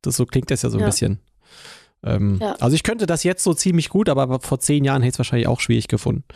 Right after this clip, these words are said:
Speaker 1: Obwohl, lustigerweise, als ich mein erstes Album aufgenommen hab, bin ich auch, ja, in eine andere Stadt dafür gegangen. Also war ja Hamburg, also sie haben auch meine
Speaker 2: Ja.
Speaker 1: Sprache gesprochen, aber,
Speaker 2: <laughs>
Speaker 1: aber lust-, da, genau, also das ist mir lustigerweise damals gar nicht so schwer gefallen.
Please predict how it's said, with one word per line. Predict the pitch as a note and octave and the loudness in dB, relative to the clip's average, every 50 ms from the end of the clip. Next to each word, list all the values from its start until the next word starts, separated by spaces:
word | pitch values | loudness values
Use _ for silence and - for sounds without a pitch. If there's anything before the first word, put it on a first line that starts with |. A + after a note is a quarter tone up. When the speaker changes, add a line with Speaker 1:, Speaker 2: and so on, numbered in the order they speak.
| - - - - - - - - - - | -20 -20 -20 -18 -18 -18 -18 -12 -6 -6
Speaker 1:
Obwohl, | C3 B2 G#3+ B3 | -2 0 2 2
lustigerweise, | G3+ F3+ F3+ - F#3+ E3+ D#3+ D3 E3 F3+ E3+ D3+ | 2 2 2 2 0 0 2 2 2 2 0 0
als | D3 - - | -2 -2 -4
ich | C#3 - | -2 -2
mein | C#3+ C3+ | 0 0
erstes | C3 C#3+ D3+ - E3+ - | 0 0 0 -2 -2 -2
Album | - D3 D#3+ E3 E3 | 0 0 0 0 0
aufgenommen | D#3+ - - D#3 D#3 D#3 | -2 -2 -2 0 0 2
hab, | D#3 D#3 | 0 0
bin | - C#3+ | 0 -2
ich | C#3+ - - | -4 -2 0
auch, | - C#3+ D#3 - - - - _ _ _ _ _ _ - | 0 0 0 -2 -6 -12 -16 _ _ _ _ _ _ 0
ja, | C3 B2 | 2 2
in | B2+ A#2+ A#2 | 2 2 2
eine | - | 2
andere | B2+ A#2+ A#2+ A#2+ - | 2 0 0 0 0
Stadt | - B2+ B2 - - | 0 -2 -4 -2 -4
dafür | B2+ - - C3+ C3+ | -4 0 2 2 2
gegangen. | C3+ C3 - A#2+ B2 D#3 G3 - _ _ - - _ _ _ _ _ _ _ _ _ _ - - | 2 2 2 0 0 0 -2 -4 _ _ -20 -20 _ _ _ _ _ _ _ _ _ _ -12 -6
Also | - G#2+ G#2+ G2+ | -4 -2 -2 0
war | - G#2+ | 0 2
ja | G#2 G#2 | 2 2
Hamburg, | A#2+ A#2+ C#3 C3 C3+ B2+ B2+ - - _ _ _ _ - | 2 2 2 2 2 0 -2 -4 -10 _ _ _ _ -4
also | B2+ A#2 | 0 0
sie | A#2 | 0
haben | A#2+ - | 2 0
auch | - A#2 - | 0 0 0
meine | A#2+ A#2+ | 0 0
Speaker 2:
Ja. | - G#2 | 0 0
Speaker 1:
Sprache | - - B2+ C#3+ D3+ E3+ | 0 0 0 2 2 2
gesprochen, | D#3+ D#3 - - E3+ D#3+ D#3 C3 | 0 0 0 0 0 0 0 0
aber, | B2 A#2+ A#2 A#2+ B2+ - - - - - - - - - - | 0 0 0 0 -2 -4 -8 -8 -6 -6 -6 -6 -10 -10 -6
Speaker 2:
<laughs> | - B3+ - _ _ - | -6 -6 -6 _ _ -6
Speaker 1:
aber | - - C#3+ D3+ D3+ | -2 0 2 2 2
lust-, | D3 E3 E3 - | 2 0 0 0
da, | - D#3+ D#3+ E3 E3 D#3+ - | 0 0 2 2 0 -2 -2
genau, | - F3 E3+ D#3 B2+ | -2 0 2 2 0
also | - B2+ A#2 B2+ B2+ B2+ B2+ - - - - _ _ _ _ _ _ _ - | 0 0 0 0 -2 -2 -4 -8 -18 -20 -20 _ _ _ _ _ _ _ -4
das | - C3+ - - - | -2 -2 -2 -2 -2
ist | - E3+ - F#3 | -2 -2 0 2
mir | F#3+ G#3+ B3+ B3+ A#3 | 2 4 4 2 2
lustigerweise | G#3+ A3 - - G3 F#3 F3+ F3+ F3 F3 | 0 0 0 0 2 2 2 2 2 2
damals | E3+ E3 D#3+ D#3+ D3+ - | 0 0 0 0 0 0
gar | D#3 D3 D3+ | 0 0 0
nicht | C3+ A2 | 0 0
so | A#2+ A2+ | -2 -4
schwer | - - A#2+ A#2 | -2 0 0 0
gefallen. | A2 A2 - A#2+ A#2 A#2+ B2+ B2 | 0 -2 -2 0 0 0 -2 -4